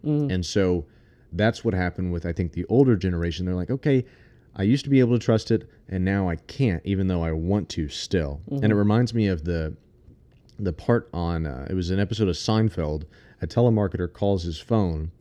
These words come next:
Speaker 2: and he says, "Hey, I can't talk right now. Why don't you give me your number, and I'll call you back?"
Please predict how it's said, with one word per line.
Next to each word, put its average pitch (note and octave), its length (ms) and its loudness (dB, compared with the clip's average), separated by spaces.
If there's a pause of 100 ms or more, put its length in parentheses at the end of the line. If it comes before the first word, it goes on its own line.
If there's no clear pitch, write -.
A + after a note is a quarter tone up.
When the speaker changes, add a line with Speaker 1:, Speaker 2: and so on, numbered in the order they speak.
(480)
Speaker 2:
and F#2+ 240 2
he G2 120 2
says, F#2 240 -2
"Hey, A2 440 4 (400)
I B2 80 0
can't A#2 240 0
talk A2+ 260 0
right F#2 160 0
now. D#2 340 -6 (520)
Why A#2 140 2
don't A#2+ 160 2
you A2+ 60 -2
give G#2+ 200 4
me F#2+ 440 0
your A#2+ 220 4
number, E2 480 0
and F2+ 120 -2
I'll F#2+ 100 -2
call F2+ 240 -2
you F#2 140 0
back?" D2+ 380 -6